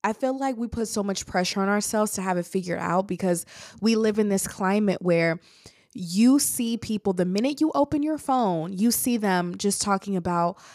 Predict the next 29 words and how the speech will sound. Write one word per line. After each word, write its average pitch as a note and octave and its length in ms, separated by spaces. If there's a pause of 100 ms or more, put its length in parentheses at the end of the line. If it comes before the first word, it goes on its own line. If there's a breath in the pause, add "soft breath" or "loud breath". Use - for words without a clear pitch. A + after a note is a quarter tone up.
(240 loud breath)
how G3+ 220
they F#3+ 160
just F#3+ 220
made F#3 140
their F3 100
first F3 300
million F3+ 320
dollars A#3+ 640
or F3+ 320 (220 loud breath)
how F#3 160
they F#3+ 120
were F#3+ 120
able F#3+ 280
to F3+ 140
afford, F#3+ 540 (260 loud breath)
um, E3+ 260
this G3+ 220
type G3 220
of F#3 100
home D4 400
and F#3+ 100
this F#3+ 140
type F3+ 220
of F3 80
house. D#4 560
And G#3+ 200 (120)
it D4 200
is C4+ 200
very G3+ 680